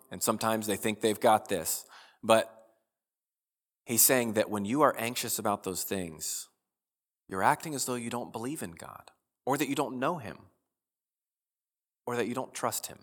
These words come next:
And I think that's probably the bigger one. I don't think any of us would say we don't believe in God.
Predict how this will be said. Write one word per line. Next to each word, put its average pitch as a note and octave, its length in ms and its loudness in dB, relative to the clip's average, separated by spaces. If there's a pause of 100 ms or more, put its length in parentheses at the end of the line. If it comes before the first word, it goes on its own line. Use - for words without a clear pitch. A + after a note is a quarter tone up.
(760)
And - 80 -8
I G2+ 40 -4
think - 180 -8
that's E3 160 0
probably A2+ 480 4
the G2 80 -2
bigger F2 300 -4
one. E2 180 -12 (3000)
I - 80 4
don't D#3 140 8
think B2+ 100 6
any D3 140 8
of B2 40 6
us G#2+ 140 2
would A2 100 -8
say C3 160 4
we A#2 140 2
don't A#2 180 2
believe G#2+ 360 0
in F#2+ 140 -4
God. D2 280 -4